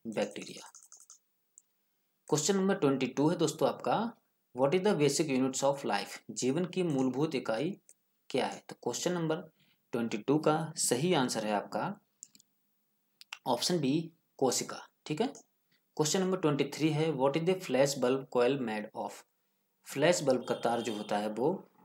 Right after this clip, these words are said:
किसका बना होता है? तो क्वेश्चन नंबर ट्वेंटी थ्री का जो आंसर है दोस्तों वो है आपका ऑप्शन ए मैग्नीशियम। जो फ्लैश बल्ब का तार होता है वो मैग्नीशियम का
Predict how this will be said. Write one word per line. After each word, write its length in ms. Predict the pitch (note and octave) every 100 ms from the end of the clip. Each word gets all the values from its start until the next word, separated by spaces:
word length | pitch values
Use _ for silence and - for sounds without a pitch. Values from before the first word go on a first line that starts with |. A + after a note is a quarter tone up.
| -
किसका 320 | - - D#3
बना 280 | C#3 A2 C3+
होता 300 | C#3+ G#2 -
है? 200 | - - - -
तो 80 |
क्वेश्चन 300 | - A#2 -
नंबर 220 | E3+ E3 E3
ट्वेंटी 240 | B2+ A#2+
थ्री 220 | - D3+
का 100 | D3
जो 360 | B2+ B2 B2+ B2+ _ _ _ -
आंसर 300 | A#2 A2 E3
है 60 |
दोस्तों 360 | D3 C3 - C#3 G3 - _ _ A#2
वो 120 | C3+
है 140 | E3+ D3
आपका 340 | A2+ - D3
ऑप्शन 420 | G3+ A2+ - C#3+
ए 320 | B2+ C#3+ F#3+ -
मैग्नीशियम। 600 | A2+ A2+ G#2+ A2 - - - _ -
जो 100 | A#2
फ्लैश 400 | - - D#3 E3
बल्ब 160 | C#3+ B2+
का 100 | A#2+
तार 180 | - A#2+
होता 200 | A#2+ -
है 60 | G#2+
वो 120 | D#3+
मैग्नीशियम 540 | C#3+ A2+ A#2 A2 G#2+
का 180 | G2+ F#3+